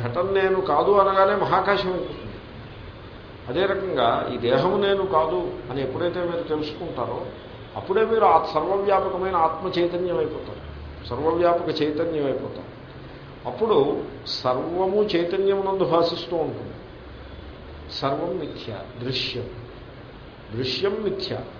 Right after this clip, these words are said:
చైతన్యంలో భాషిస్తూ ఉంటుంది కాబట్టే మిథ్య. సినిమా తెర మీద ఏది ఏది భాషిస్తే అదంతా మిథ్య.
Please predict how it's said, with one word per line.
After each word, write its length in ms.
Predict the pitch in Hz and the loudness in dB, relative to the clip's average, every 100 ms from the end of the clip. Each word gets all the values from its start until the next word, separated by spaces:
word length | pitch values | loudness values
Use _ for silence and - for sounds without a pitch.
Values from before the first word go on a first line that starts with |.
| - - - - - - - - - - - 135 | -16 -16 -16 -18 -18 -18 -18 -18 -18 -16 -6 -2
చైతన్యంలో 580 | 147 185 185 190 190 190 | 0 0 0 2 2 2
భాషిస్తూ 680 | 131 147 151 175 - - | 4 2 2 -2 -4 -2
ఉంటుంది 540 | 175 175 170 175 175 170 | 0 0 0 0 0 2
కాబట్టే 400 | 170 180 233 269 | 2 2 2 2
మిథ్య. 380 | 208 - 123 92 - - - - - | 2 -2 -4 -4 -10 -16 -16 -18 -6
సినిమా 360 | 143 175 180 190 | -2 0 4 2
తెర 240 | 190 190 | 2 0
మీద 320 | 185 185 185 | 0 0 0
ఏది 720 | 180 143 151 180 180 160 156 160 | 0 2 4 4 4 2 2 4
ఏది 300 | 196 185 156 | 4 4 2
భాషిస్తే 920 | - 160 170 190 180 - 208 214 - | 4 2 2 0 -2 2 4 4 0
అదంతా 400 | 135 147 202 226 | 2 4 4 4
మిథ్య. 340 | 233 190 - | 2 0 -4